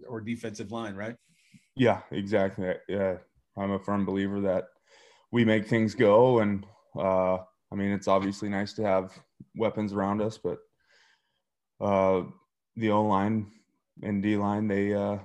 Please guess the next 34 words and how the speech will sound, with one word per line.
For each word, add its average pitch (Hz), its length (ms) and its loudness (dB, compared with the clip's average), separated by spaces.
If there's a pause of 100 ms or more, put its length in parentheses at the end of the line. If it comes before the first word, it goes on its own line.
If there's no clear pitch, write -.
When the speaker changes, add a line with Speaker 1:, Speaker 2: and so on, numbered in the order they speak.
(140)
Speaker 2:
they 98 140 -2
win 104 180 -2
the 98 80 0
games, 101 320 -2
they 98 120 -2
win 98 180 -2
championships. - 800 -10 (400)
Speaker 1:
Absolutely. 101 560 -10 (340)
So 147 280 2 (100)
when 156 200 2
you 170 200 4
were, 151 360 6
um, 131 240 0
in 139 120 -4
high 143 180 0
school, 139 180 -6
so 143 140 -6
you 143 60 -2
said 143 160 0
you 139 60 0
went 135 120 -2
to 131 60 -6
Montana 123 340 -2
State. 123 180 -2
Is 120 60 0
that, 131 200 0
that 135 140 2
was, 123 100 0
that, 139 140 2
was 127 120 0
that 123 100 -2
close 131 280 0
to 127 80 -6
home? 127 340 -2